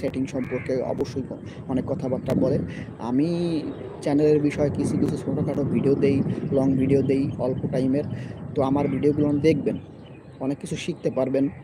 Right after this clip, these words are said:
অনেক কিছু জানতে পারবেন। এভাবেই তো একজনের ভিডিও দেখে মানুষের জানে। YouTube-এ মানে কি,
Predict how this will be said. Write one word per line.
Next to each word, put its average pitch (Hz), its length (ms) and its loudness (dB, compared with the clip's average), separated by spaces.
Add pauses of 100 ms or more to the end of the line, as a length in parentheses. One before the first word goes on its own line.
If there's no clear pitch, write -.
(120)
অনেক 135 140 2
কিছু 151 260 -4
জানতে 151 320 -2
পারবেন। 101 260 -2 (2000)
এভাবেই 160 360 2
তো 196 120 10
একজনের 160 360 0
ভিডিও 147 280 2
দেখে 156 340 2 (180)
মানুষের 135 360 2
জানে। 123 200 0 (140)
YouTube-এ 170 340 2 (100)
মানে 151 240 4
কি, 117 80 -2